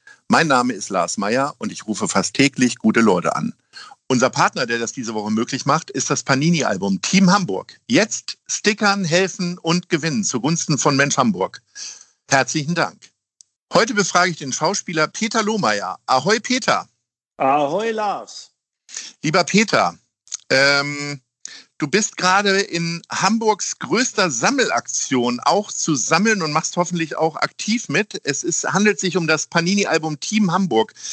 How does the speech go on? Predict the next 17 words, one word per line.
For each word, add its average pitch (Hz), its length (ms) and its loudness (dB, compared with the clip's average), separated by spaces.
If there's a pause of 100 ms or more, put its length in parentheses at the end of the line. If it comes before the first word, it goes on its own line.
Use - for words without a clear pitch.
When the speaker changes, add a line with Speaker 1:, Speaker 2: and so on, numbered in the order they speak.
(220)
Speaker 1:
von 147 200 0
Alexander 156 460 2
Böker 170 320 2
und 160 100 -6
Oliver 151 400 2
Wurm 185 240 2
und 208 300 0
auch 165 200 2
von, 156 420 -4 (260)
zugunsten 170 560 0
von 190 280 2
Mensch 185 240 0
Hamburg 156 300 -2
für - 100 0
die 135 120 0
Hamburger 139 300 0
Kultur. 107 540 -2